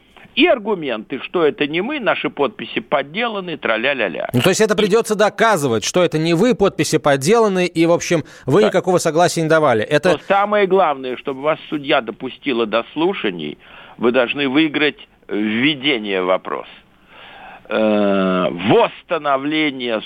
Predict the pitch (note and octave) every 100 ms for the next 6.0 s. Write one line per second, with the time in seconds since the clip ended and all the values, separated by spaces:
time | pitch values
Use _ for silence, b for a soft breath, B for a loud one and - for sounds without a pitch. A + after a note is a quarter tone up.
0 | - A#2+ A2 A2+ A#2 - F#3+ A3 _ _
1 | _ _ _ _ G#2+ A2 C#3+ - _ _
2 | _ _ _ - A#2+ F#2 E2 A#1+ - -
3 | - - B B B - F3 A#3 - F3
4 | F3 - G3+ B2+ - F2 - _ _ _
5 | _ _ _ _ - - C#3+ C#3 - C3+